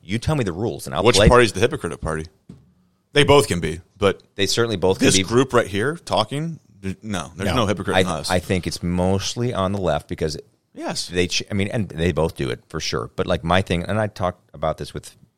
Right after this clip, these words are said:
Speaker 1: my wife and my friends and her family. My family is like this. Listen, if this is what your convictions are and this is what you believe, I can hundred percent respect that no matter what it is. It could be,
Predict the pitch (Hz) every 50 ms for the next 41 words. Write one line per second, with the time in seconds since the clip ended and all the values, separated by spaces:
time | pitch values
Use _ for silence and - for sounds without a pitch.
0 | _ _ _ _ _ _ _ - - 65 65 65 71 82 87 82 - 76 67 65
1 | - - 92 90 87 87 80 69 67 69 85 85 - 90 82 82 85 80 71 76
2 | 78 73 76 80 80 80 76 73 78 73 71 - 73 67 - - _ _ _ _
3 | _ - 107 - - 76 69 - - 95 98 - 104 85 80 92 92 71 82 82
4 | - 76 65 78 82 - - 98 95 95 78 73 73 80 73 78 80 73 67 67
5 | 71 78 85 87 69 71 - 78 71 - - - - - 117 127 131 120 110 104
6 | 101 110 110 107 110 - - - 95 92 - 98 92 - - 82 80 80 78 78
7 | 76 71 73 78 82 80 71 69 57 50 - - _ _ - 92 - - 92 76
8 | - 90 87 85 85 85 82